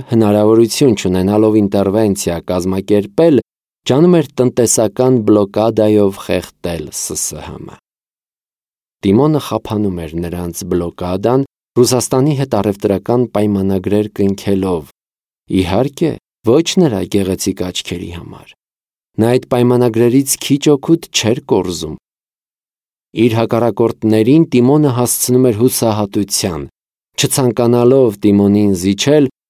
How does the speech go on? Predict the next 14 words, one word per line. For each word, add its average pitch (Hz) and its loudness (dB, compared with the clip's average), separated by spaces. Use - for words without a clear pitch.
նրանք 160 2
նույնպես 98 2
համաձայնության 98 2
էին 101 2
գալիս 101 2
պրոլետարիական 101 2
աշխարհի 98 -2
հետ, 143 -2
ինչքան 143 2
էլ 117 4
որ 113 2
ուզում 104 2
էին 98 2
ոչնչացնել 85 -6